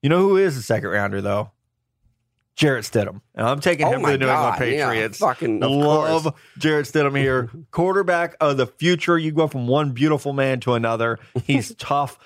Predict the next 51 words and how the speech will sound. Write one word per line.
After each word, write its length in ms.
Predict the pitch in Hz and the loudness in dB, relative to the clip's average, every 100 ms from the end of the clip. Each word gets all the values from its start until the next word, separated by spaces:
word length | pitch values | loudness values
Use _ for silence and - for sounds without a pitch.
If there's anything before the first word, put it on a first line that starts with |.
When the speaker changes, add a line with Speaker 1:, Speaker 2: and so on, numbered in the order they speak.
| _ | _
Speaker 1:
He 180 | - 214 | -2 2
reminds 420 | 285 226 175 208 180 | 2 2 0 -2 0
me 100 | 151 | 0
of 60 | |
Jimmy 260 | 120 160 156 | 0 0 0
Garoppolo 560 | 123 120 131 127 110 | 2 2 2 0 0
in 120 | 107 104 | -2 -2
college 540 | 139 127 104 - - | -2 -2 -4 -8 -6
a 60 | 120 | 0
lot. 360 | 110 117 104 - _ - | 2 0 -2 -8 _ -4
You 60 | |
know, 60 | 123 | -2
like, 120 | 123 | 0
he 160 | 123 131 | 0 0
has 220 | 135 143 | 0 -2
some 280 | - 139 135 - _ | 0 0 -2 -8 _
ability 340 | 123 143 139 | -2 0 0
to 60 | 127 | 0
get 120 | 131 | 0
out 80 | 131 | 0
of 60 | 127 | -2
the 40 | |
pocket 360 | 120 127 117 117 | -2 -2 -2 -4
and 80 | 117 | -2
make 200 | 117 - | -4 -2
plays. 460 | 120 110 113 104 - - _ | 0 2 0 -4 -12 -20 _
Um, 320 | - 107 107 - _ | -4 -4 -4 -10 _
really, 680 | 113 123 139 151 151 143 127 _ _ - | 0 2 2 2 2 0 -2 _ _ -4
uh, 280 | 110 107 92 _ | -2 0 -4 _
I, 160 | 123 - | -6 -4
I 80 | 139 | -2
think 200 | 147 147 | -2 -2
the 100 | 127 | -4
best 400 | 107 131 135 - | 0 0 0 -2
football 300 | 139 - 143 | -2 2 0
is 80 | 131 | 0
ahead 260 | 110 113 123 | 0 0 -2
of 80 | |
him 160 | 135 147 | -2 -2
because 380 | 131 - 120 107 | -2 -2 -4 -6
he 80 | 107 | -8
transferred 440 | - 156 147 151 | -2 -4 0 0
from 140 | 135 117 | 0 0
Baylor 380 | 127 127 123 | 0 0 0
when 240 | 117 107 107 | -2 -4 0
the 140 | 107 | 0
terrible 540 | - - 131 147 135 120 | 0 -2 0 -2 -2 -4
situation 520 | 143 123 131 120 123 | -4 2 2 2 0
went 120 | 117 | 0
down 180 | 120 117 | -2 0
there. 300 | 117 113 | 0 0